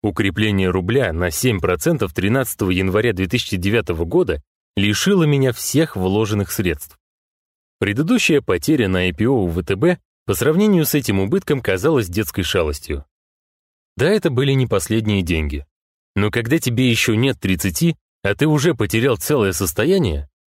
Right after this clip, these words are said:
то, мягко говоря, чувствуешь себя так себе. Самое сложное в такие моменты — это остановиться и не пытаться вернуть потерянное, взяв на себя еще больше риска.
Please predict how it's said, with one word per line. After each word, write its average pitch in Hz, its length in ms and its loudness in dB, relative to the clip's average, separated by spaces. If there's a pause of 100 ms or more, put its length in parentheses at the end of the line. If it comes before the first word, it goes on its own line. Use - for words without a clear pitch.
(180)
то, 117 100 -2
мягко 190 320 0
говоря, 151 320 2
чувствуешь 151 460 -2
себя 127 280 0 (120)
так 90 220 -2
себе. 73 340 -8 (1120)
Самое 190 300 2
сложное 120 480 0
в 71 60 -10
такие 87 320 -2
моменты — 90 540 0 (280)
это 95 240 0
остановиться 98 640 -2
и 113 160 -2
не 113 160 2
пытаться 117 480 -2
вернуть 95 420 -2
потерянное, 80 680 -2 (340)
взяв 139 280 0
на 143 80 0
себя 117 280 0
еще 113 340 0
больше 98 380 -2
риска. 80 400 -4